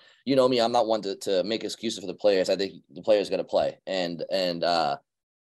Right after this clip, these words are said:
but it, it's, it was a very real thing. It was a very real thing, I guess, uh, being afraid to make mistakes. Now, <laughs> you can say what you want about that. It's C-, Cassidy and his methods coached them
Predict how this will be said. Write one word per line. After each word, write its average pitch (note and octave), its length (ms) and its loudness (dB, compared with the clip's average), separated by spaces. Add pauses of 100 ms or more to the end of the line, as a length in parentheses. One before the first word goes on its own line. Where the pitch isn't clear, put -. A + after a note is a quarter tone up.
(580)
but C3+ 240 6
it, C3 160 4
it's, C3 240 -2 (200)
it C#3 80 2
was C#3+ 120 2
a C3+ 60 2
very C3 300 8
real A2 260 2
thing. D#2 340 -8
It - 40 -10
was G2+ 140 -4
a G2+ 40 -6
very A2 260 6
real G#2 200 4
thing, G#2+ 240 -2
I F#2+ 80 -2
guess, F2+ 420 -2
uh, F#2 420 2 (540)
being G#2 220 -4
afraid G#2 300 -2
to G2 60 -10
make G2+ 160 -4
mistakes. G#2 420 -2
Now, F2+ 260 -2 (420)
<laughs> - 400 -18
you A#2 140 -8
can A2+ 80 -6
say B2 160 4
what A2 140 0
you G2+ 80 -2
want C3+ 220 6
about G2+ 240 2
that. F#2+ 220 4
It's - 200 -10 (100)
C-, - 80 -14 (240)
Cassidy G#2+ 540 -2 (680)
and A2 140 -2
his F2 140 -4
methods G#2 460 0
coached - 360 0
them F#2 220 -2